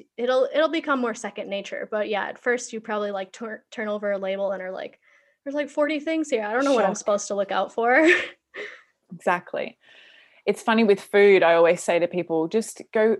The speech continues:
Speaker 2: as close to nature as possible." You know,
Speaker 1: Yeah.
Speaker 2: the least amount of ingredients, the least amount of packaging, the better. And it was actually interesting. A friend asked me, talking about sunscreen. So living in Australia, sunscreen's, like, a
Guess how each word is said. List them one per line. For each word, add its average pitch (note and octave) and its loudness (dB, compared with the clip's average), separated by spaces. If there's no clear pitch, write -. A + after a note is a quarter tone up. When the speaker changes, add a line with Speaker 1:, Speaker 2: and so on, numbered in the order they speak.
Speaker 2:
as G#3+ -4
close F#3 0
to G3 -8
nature E3 -6
as D#3 -6
possible." C#3 -8
You D#4+ -2
know, G4 2
Speaker 1:
Yeah. E3 2
Speaker 2:
the D#3 2
least G3 2
amount G3 2
of F#3 0
ingredients, E3+ -2
the C#3+ -8
least E3+ -2
amount G3 -4
of G3+ -10
packaging, D3 -6
the - 0
better. - 4
And D3+ -4
it F3+ 0
was E3+ 4
actually F#3 2
interesting. E3 -4
A D#3 -2
friend E3+ -4
asked D#3 -2
me, D3 -10
talking F#3+ -4
about E3 -2
sunscreen. D#3+ -8
So D3+ -8
living F#3 0
in G3+ -2
Australia, E3 2
sunscreen's, E3 -8
like, B2 -6
a - -20